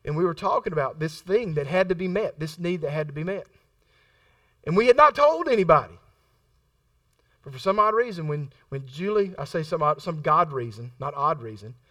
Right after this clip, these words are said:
but for some God reason, when she opened up that envelope, I remember that amount being that amount. <laughs> I mean, it blew my mind. If we will, and if we will give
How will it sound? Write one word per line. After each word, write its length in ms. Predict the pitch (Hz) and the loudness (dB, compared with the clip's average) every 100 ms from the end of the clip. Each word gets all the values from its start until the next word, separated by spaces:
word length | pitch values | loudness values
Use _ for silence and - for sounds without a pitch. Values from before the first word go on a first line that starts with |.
| _ | _
but 80 | 156 | -12
for 80 | 147 | -4
some 180 | 214 208 | -4 2
God 280 | 190 214 214 | 4 4 2
reason, 520 | 214 185 135 131 139 _ _ _ _ _ _ | 0 -2 -8 -12 -16 _ _ _ _ _ _
when 80 | 143 | -12
she 180 | - 247 | 2 2
opened 200 | 233 220 | 4 2
up 80 | |
that 140 | 196 208 | 2 2
envelope, 380 | 233 220 175 - | 2 4 2 2
I 120 | 185 | -2
remember 300 | 233 220 226 | 0 0 0
that 140 | 196 214 | 0 0
amount 320 | 220 240 156 | -2 -4 -4
being 240 | 180 208 | -6 -4
that 180 | 165 208 | -4 -4
amount. 380 | 208 277 - - _ _ _ _ _ _ _ _ - | -4 -8 -10 -16 _ _ _ _ _ _ _ _ -14
<laughs> 200 | - - | -12 -8
I 480 | 165 - - 180 - - | -8 -8 -12 -10 -8 -8
mean, 240 | 151 131 - _ _ _ _ | -10 -12 -18 _ _ _ _
it 140 | 247 | -10
blew 180 | 185 147 | -6 -6
my 140 | 160 226 | -4 -6
mind. 520 | 302 320 285 123 - _ _ _ _ _ _ _ _ _ - | -8 -10 -14 -16 -20 _ _ _ _ _ _ _ _ _ -6
If 120 | 180 | -6
we 420 | 185 311 349 330 | -2 0 0 -2
will, 220 | 240 220 - | 6 6 8
and 220 | 190 190 - - | 2 -2 -10 -10
if 400 | 202 - 208 196 | -8 -4 -4 -4
we 120 | 320 | -6
will 160 | 262 180 | -4 -6
give 640 | 147 180 269 151 107 | -8 -4 0 0 -2